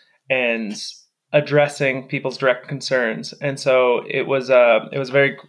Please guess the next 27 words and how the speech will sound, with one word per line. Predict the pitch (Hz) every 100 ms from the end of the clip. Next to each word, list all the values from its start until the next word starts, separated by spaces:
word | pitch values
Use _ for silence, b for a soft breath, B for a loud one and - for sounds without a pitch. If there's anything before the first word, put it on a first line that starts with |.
| _
grassroots. | 135 131 127 - 135 127 - 127
Like, | 117 - _ _ _ _ -
the, | 143 127 151 143
the | 139 131 131
mobile | 143 151 170
market | 156 151 165 156 - -
was | 143 143 127 120 139
what | 135 -
people, | 151 139 131 127 _ _ _ -
people | 160 151
from | 151 147
the | 147
community | 143 139 131 123 117 -
decided | 135 135 127 117
that | 123 127
they | 127
wanted | 123 120 110
to |
focus | 127 120 117
on, | 113 107 117 B B B B B
of | 135
all | 123 123
the | 120 117 - -
various | 127 131 123 120
options | - 123 - 131 120
that | - 123
were | 123 120